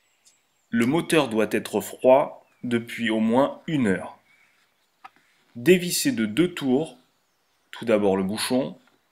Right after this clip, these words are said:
et laissez évacuer les vapeurs. Ensuite, dévissez la totalité et vérifiez le niveau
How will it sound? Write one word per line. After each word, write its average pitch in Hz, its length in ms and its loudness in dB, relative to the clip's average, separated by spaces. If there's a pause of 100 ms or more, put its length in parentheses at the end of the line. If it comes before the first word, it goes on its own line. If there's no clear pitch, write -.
(600)
et 123 100 4
laissez 170 360 2
évacuer 131 480 0
les 117 100 2
vapeurs. 92 460 -6 (800)
Ensuite, 110 560 -6 (180)
dévissez 110 460 0
la 95 100 0
totalité 98 800 -4 (640)
et 110 80 2
vérifiez 123 480 2
le 110 60 2
niveau 101 520 -2